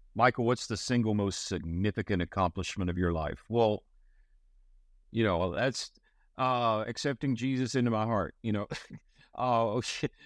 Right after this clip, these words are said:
marrying my wife. Like, that's not what you're really asking, is it? You wanna know, "Tell me a time that you did something, you felt really good about your work, like, God used you and you did an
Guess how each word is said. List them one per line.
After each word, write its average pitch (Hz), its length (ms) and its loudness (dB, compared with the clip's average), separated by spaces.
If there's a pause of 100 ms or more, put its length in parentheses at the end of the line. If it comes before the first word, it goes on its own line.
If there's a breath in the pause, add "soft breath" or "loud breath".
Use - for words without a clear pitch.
(120 loud breath)
marrying 160 400 2
my 147 140 2
wife. 113 420 0
Like, 120 180 -2 (1120)
that's 151 200 -2
not 190 140 6
what 147 180 -2
you're 147 80 0
really 131 240 0
asking, 123 400 -4
is 104 160 -2
it? 80 140 -8
You 123 100 -2
wanna 160 240 2
know, 113 520 0 (100)
"Tell 160 120 0
me 170 100 0
a 127 40 0
time 135 280 -2
that 123 100 -2
you 104 100 -4
did 120 160 -4
something, 104 220 -4
you 98 60 -10
felt 120 200 -4
really 135 320 2
good 131 240 0
about 113 320 0
your 87 100 -4
work, 95 300 -2
like, 98 160 -2
God 123 260 0
used 120 300 -4
you 147 80 -2
and 104 100 0
you 101 60 -6
did 107 140 -2
an 98 120 -6